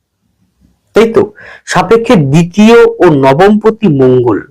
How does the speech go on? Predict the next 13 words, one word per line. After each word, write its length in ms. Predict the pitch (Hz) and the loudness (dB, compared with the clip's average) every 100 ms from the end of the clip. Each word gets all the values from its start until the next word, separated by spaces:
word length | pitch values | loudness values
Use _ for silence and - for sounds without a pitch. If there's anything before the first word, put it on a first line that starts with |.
| _ _ _ _ _ _ _ | _ _ _ _ _ _ _
অত্যন্ত 380 | 196 208 254 302 294 | -6 -4 -2 -2 0
সাপোর্টিংকারী, 800 | 233 - 175 - 147 - 101 80 - _ _ _ _ _ - | -4 -4 -6 -2 -2 0 -2 -4 -10 _ _ _ _ _ -2
কিন্তু 380 | 285 285 294 117 - _ _ _ _ _ | 2 2 0 -6 -8 _ _ _ _ _
এখানে 280 | 170 - 262 233 | -2 0 2 2
মঙ্গল 440 | 175 190 220 214 170 214 _ _ _ - | 2 2 2 2 0 -4 _ _ _ -4
কেতুর 300 | 202 - 202 | -4 -2 -2
সঙ্গে 220 | - 269 202 139 | 0 2 2 0
যুক্ত 240 | 151 - 170 - | -2 -4 -6 -4
থেকে 340 | 147 143 151 104 - _ _ _ - - - - | -6 -2 0 0 -4 _ _ _ -20 -20 -20 -6
রাহু 340 | 135 160 170 - 196 | -2 0 0 -2 0
দৃষ্ট 260 | 160 180 - 185 180 | -2 -4 -2 -4 0
পড়ে 280 | 143 135 117 69 - _ _ _ _ _ | 0 2 0 -4 -12 _ _ _ _ _
সম্পূর্ণভাবে 1080 | - - 214 214 - 240 240 226 226 180 | -6 -2 0 -2 -2 0 2 2 2 2